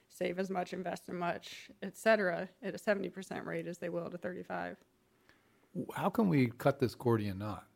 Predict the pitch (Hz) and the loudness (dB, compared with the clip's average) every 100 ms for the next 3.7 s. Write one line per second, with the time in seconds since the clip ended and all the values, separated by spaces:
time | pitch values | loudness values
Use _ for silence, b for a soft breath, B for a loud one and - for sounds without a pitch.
0 | - 101 101 101 104 104 101 110 101 104 | -18 -14 -10 -6 -4 -4 -4 -6 -4 -2
1 | 104 117 - 127 117 113 104 - _ _ | 0 0 2 2 2 0 -2 -8 _ _
2 | - _ - _ _ - 113 113 117 113 | -20 _ -20 _ _ -10 -6 -2 -2 0
3 | 127 113 101 110 117 117 | 2 2 4 6 8 6